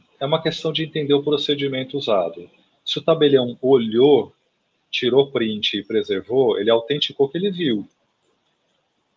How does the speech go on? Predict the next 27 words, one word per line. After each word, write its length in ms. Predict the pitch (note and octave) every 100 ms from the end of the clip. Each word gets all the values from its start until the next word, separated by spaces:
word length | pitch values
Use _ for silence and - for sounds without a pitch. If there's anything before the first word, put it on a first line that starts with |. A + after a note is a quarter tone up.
| -
Tá? 220 | F#2+ A2
Ele 160 | G#2+ D3+
viu. 320 | F#3+ D#3+ C3+ - -
Ele, 180 | G#2+ G#2+
"Eu 60 |
vi 300 | G2+ C3 E3+
isso 200 | E3+ E3
no 100 | F#3
celular." 580 | F3 F3+ G3 E3+ G2 F2+ - _ _ _ -
Agora, 260 | B2 D#3
o 60 | E3
tabelião 400 | F3 F3 F3 F3+
verificou 480 | F3+ E3 D#3+ C#3+ C3
se 160 | -
o 40 | B2
WhatsApp 560 | A#2 - - G#2+ -
que 160 | - -
foi 140 | A2
verificado 600 | G#2 G#2 - - G#2+ G#2
é 40 | G#2
realmente 400 | C3 A#2 A2+ A2
o 40 | G#2
WhatsApp 380 | G2 - F#2+ G2
original, 580 | G2 F2+ G#2 A#2 F#2 - _ _ _ _ -
corresponde 580 | G#2+ A2+ - C3+ C3 A#2
ao 140 | G#2+
número 540 | G#2+ A2+ G#2+ G2+ G2